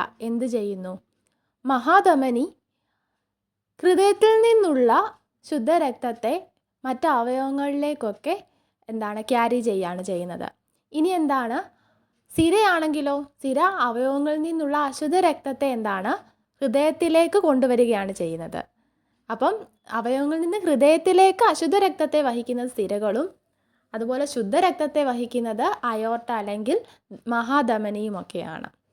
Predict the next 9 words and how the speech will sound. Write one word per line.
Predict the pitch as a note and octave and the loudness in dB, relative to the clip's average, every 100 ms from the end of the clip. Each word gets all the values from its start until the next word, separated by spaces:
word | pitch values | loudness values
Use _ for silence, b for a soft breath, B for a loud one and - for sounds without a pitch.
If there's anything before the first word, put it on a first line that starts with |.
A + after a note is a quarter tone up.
| _ _ - | _ _ 0
ഇനി | F4+ G#4 | 4 4
ശ്വാസകോശ | G#4 F4 E4+ F4 G#4 G#4+ G#4 A4+ | 4 2 2 0 2 2 2 2
സിര | F#4 D#4 D#4 | 2 4 4
എന്താണ്? | C4+ C4 A#3+ A#3 C4+ C4 - | 2 -2 -2 -4 -6 -10 -6
ശ്വാസകോശ | C4+ C4 D4+ D4 D4+ E4 | -2 0 0 0 0 2
ധമനി | B3+ B3 C4+ D#4+ B3 | 2 0 0 -2 -2
എന്താണ് | A3+ A3 G#3+ G#3+ | -2 -2 -2 -2
എന്നുള്ളതാണ്. | G3+ F#3 E3 D3+ - _ _ _ _ _ _ _ _ _ - | -4 -6 -6 -8 -12 _ _ _ _ _ _ _ _ _ 2
ശ്വാസകോശ | E4+ F4 G#4 A4 G#4+ | 4 6 2 0 2